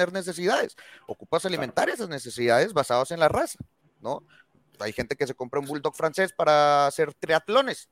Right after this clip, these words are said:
Speaker 1: y no, no, no termina y quiere otro perro porque al suyo no le funcionó. Volvemos a lo mismo. O sea,
Speaker 2: Claro.
Speaker 1: ¿de quién es la culpa?
Speaker 2: Claro. Totalmente. Y, y, y ese, ese mismatch es como bien común, ¿no?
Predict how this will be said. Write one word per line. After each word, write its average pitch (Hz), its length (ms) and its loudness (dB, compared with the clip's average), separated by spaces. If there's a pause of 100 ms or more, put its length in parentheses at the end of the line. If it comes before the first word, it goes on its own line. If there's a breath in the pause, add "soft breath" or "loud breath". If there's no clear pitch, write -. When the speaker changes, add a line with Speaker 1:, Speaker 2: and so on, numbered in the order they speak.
Speaker 1:
y 120 240 -6
no, 139 260 -4
no, 156 280 -4
no 160 180 0
termina 254 500 -2
y 180 120 -4
quiere 175 200 0
otro 190 200 -2
perro 277 260 2
porque - 220 -10
al 151 80 -6
suyo 190 180 -6
no 214 100 -10
le 214 120 -6
funcionó. 214 520 -8 (960 loud breath)
Volvemos 123 300 0
a 196 60 6
lo 196 100 2
mismo. 302 380 4
O 139 140 -2
sea, 131 100 -2 (360 soft breath)
Speaker 2:
Claro. 156 460 6
Speaker 1:
¿de 139 100 2
quién 175 200 6
es 220 80 8
la 226 80 10
culpa? 220 280 6 (120)
Speaker 2:
Claro. 170 100 12 (640)
Totalmente. 175 580 8 (160)
Y, 151 80 4
y, 156 400 4
y 143 60 4
ese, 151 260 0
ese 147 160 0
mismatch 160 680 2
es - 120 -8
como 139 240 0
bien 123 880 2
común, 117 600 -2
¿no? 120 360 -4